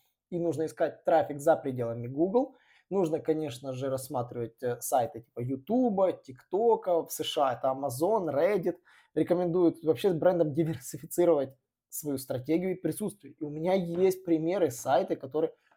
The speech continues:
умудрились пережить эти землетрясения, когда Google их каким-то выкидывал, они оставались в рекламе, они оставались в соцсетях, и потом обратно возвращались, когда Google их возвращал обратно. Но бизнес не рушился. Ну и второй, конечно, момент — это рост популярности Reddit.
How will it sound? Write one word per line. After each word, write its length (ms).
умудрились 640
пережить 800
эти 260
землетрясения, 680
когда 260
Google 460
их 100
каким-то 320
выкидывал, 460
они 100
оставались 380
в 20
рекламе, 460
они 80
оставались 460
в 120
соцсетях, 560
и 80
потом 240
обратно 340
возвращались, 500
когда 180
Google 240
их 100
возвращал 340
обратно. 420
Но 160
бизнес 380
не 280
рушился. 540
Ну 100
и 20
второй, 260
конечно, 300
момент — 400
это 220
рост 180
популярности 600
Reddit. 680